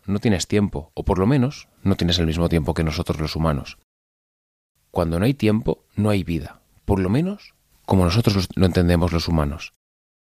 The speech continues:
¿Eso es malo? Eso, insisto, debe ser una invitación a reflexionar hasta dónde queremos llegar, cómo somos nosotros y a dónde, hasta dónde estamos dispuestos a llegar.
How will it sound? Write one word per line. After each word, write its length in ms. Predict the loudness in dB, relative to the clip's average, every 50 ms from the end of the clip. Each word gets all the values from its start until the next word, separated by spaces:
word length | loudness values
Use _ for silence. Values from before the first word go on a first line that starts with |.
| _ _ _ _ _ _ _ _ _ -6
¿Eso 180 | -4 -2 0 0
es 100 | 0 2
malo? 380 | 2 2 2 0 -2 -4 -6 _ _ _ _ _ _ _ _ _ _ _ -4
Eso, 280 | -2 2 4 4 4 4
insisto, 460 | 4 2 2 4 2 2 2 4 4
debe 180 | 6 6 6 4
ser 160 | 4 4 4
una 120 | 4 4
invitación 480 | 4 2 0 -2 -4 -4 -2 2 2 4
a 60 | 4
reflexionar 640 | 2 2 0 -2 -2 -4 -2 0 2 2 2 2 0 -4 -14 _ _ _
hasta 300 | -6 -4 -4 -2 0 2
dónde 520 | 4 4 6 6 6 6 4 2 0 -4 -10 _ _ _
queremos 380 | -2 0 2 2 4 4 4 2
llegar, 340 | 2 2 4 2 2 0 -4 _ _
cómo 220 | 2 4 6 6 6
somos 240 | 4 4 2 2 2
nosotros 420 | 2 0 0 2 2 2 0 0 -2
y 80 | 0
a 40 | 0
dónde, 200 | 2 2 0 -2 -2
hasta 240 | -4 -4 -2 0 2
dónde 120 | 2 2
estamos 300 | 2 2 2 0 0 0
dispuestos 420 | -2 -4 -2 -2 -4 -2 -2 -2 0
a 40 |
llegar. 320 | 0 0 0 -2 -2 -4